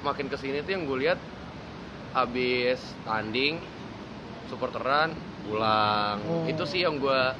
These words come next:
Speaker 1: bukannya gue ag-, amat sayangkan, cuman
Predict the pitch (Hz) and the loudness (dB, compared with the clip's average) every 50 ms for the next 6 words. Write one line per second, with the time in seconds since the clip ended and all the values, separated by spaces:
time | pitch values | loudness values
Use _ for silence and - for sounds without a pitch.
0 | - - - - - - - - - - - - - - 127 135 127 139 139 143 | -8 -12 -12 -12 -12 -12 -12 -12 -12 -12 -10 -10 -8 -6 -4 -2 0 0 0 0
1 | 143 131 131 143 151 139 135 123 - - - - - - - - - - 110 123 | -2 -2 0 2 2 2 2 2 -2 -6 -12 -12 -12 -12 -12 -12 -10 -6 -2 0
2 | 127 127 113 - - - - 127 131 131 135 135 131 - 143 131 127 127 123 117 | 0 0 -2 -4 -10 -2 0 2 2 2 2 0 0 2 2 2 4 4 4 4
3 | 107 104 113 123 151 151 139 - 139 127 131 156 175 180 | 2 2 0 0 0 -2 -2 -2 -4 -2 0 0 0 0